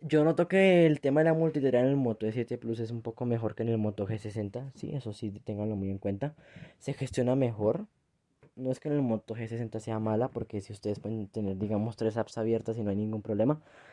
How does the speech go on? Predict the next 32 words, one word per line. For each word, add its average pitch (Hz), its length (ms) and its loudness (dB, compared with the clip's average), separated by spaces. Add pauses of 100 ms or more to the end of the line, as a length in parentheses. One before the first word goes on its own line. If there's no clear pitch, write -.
(340)
Pero 147 340 8
se 139 120 -2
nota 131 200 0
que - 80 -8
es 135 60 -4
un 131 80 -6
poco 131 240 -8
más 127 280 -2
optimizado 107 500 -6
en 107 120 -2
el, 113 140 -10
en 104 120 -6
el 98 80 -4
Moto 95 280 -6
E 95 40 -8
siete 95 220 -8
Plus. 92 220 -12
No 113 160 2
sé 127 100 0
si 131 60 -2
es 127 80 -4
por 135 160 -4
la 120 100 0
versión 101 380 -4
de 92 100 2
Android, 139 680 6
que 107 140 -2
de 98 100 2
pronto 90 240 -8
es 98 60 -4
más 98 180 0
pesada. 131 600 2